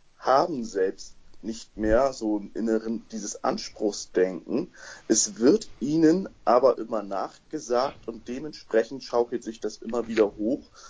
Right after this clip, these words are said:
von Leuten, die eher ein bisschen außerhalb stehen.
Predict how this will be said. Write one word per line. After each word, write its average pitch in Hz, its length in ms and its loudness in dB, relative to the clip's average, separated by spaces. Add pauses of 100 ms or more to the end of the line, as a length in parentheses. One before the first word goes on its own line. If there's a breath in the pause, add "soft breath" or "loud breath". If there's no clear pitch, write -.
(160 loud breath)
von 117 220 0
Leuten, 113 540 2 (320)
die 123 180 -10
eher 113 300 4
ein 135 160 -2
bisschen 113 320 -6
außerhalb 92 560 -4
stehen. 85 340 -16